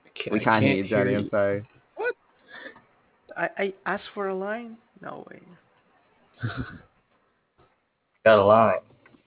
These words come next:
Speaker 4: Okay, I
Speaker 1: Oh,
Speaker 4: think it
Speaker 1: there
Speaker 4: works
Speaker 1: we go.
Speaker 4: now.
Speaker 2: All right, yeah,
Speaker 4: Yeah,
Speaker 2: I can
Speaker 4: I,
Speaker 2: hear you
Speaker 4: I
Speaker 2: now.
Speaker 4: think, okay, I think you said you, I started. Okay.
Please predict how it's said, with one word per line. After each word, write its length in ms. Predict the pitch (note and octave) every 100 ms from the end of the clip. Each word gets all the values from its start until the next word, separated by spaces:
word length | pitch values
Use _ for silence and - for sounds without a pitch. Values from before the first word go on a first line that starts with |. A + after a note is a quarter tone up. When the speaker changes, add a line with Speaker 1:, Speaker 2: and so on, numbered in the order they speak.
| _ _ -
Speaker 4:
Okay, 220 | - F#2+ -
I 40 |
Speaker 1:
Oh, 20 | -
Speaker 4:
think 100 | A#2+
it 20 |
Speaker 1:
there 120 | A2+
Speaker 4:
works 160 | G2 G#2
Speaker 1:
we 60 |
go. 60 | F2
Speaker 4:
now. 80 | F2+ - - - _ _ _ _ _ _ _ _ _ _ _ _ _ -
Speaker 2:
All 80 | A#2
right, 120 | A#2
yeah, 140 | G#2+
Speaker 4:
Yeah, 80 | G2
Speaker 2:
I 20 |
can 80 | G2
Speaker 4:
I, 40 |
Speaker 2:
hear 40 | F#2+
you 60 |
Speaker 4:
I 60 | G2 E2+
Speaker 2:
now. 100 | F2
Speaker 4:
think, 1040 | - - _ _ _ _ _ _ _ G2+ G2
okay, 40 | G2+
I 40 |
think 140 | C#3+
you 60 | C3+
said 160 | - A2+
you, 100 | G#2+
I 160 | G#2 -
started. 300 | G2+ F#2+ E2+ - -
Okay. 200 | F#2 E2+